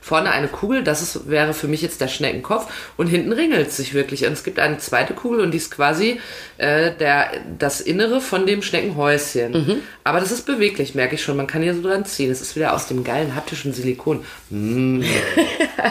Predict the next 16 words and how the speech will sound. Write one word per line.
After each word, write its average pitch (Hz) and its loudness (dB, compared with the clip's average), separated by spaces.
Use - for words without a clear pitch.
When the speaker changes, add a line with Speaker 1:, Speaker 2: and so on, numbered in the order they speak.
Speaker 2:
So, 190 2
was 165 0
glaubst 175 0
du, 185 0
was 170 -2
du 175 0
damit 156 0
machst? 131 0
Speaker 1:
<laughs> - 2
Ja, 107 2
das - 0
ist 160 -6
eben 151 -2
mal 175 0
die 254 0
Frage. 120 0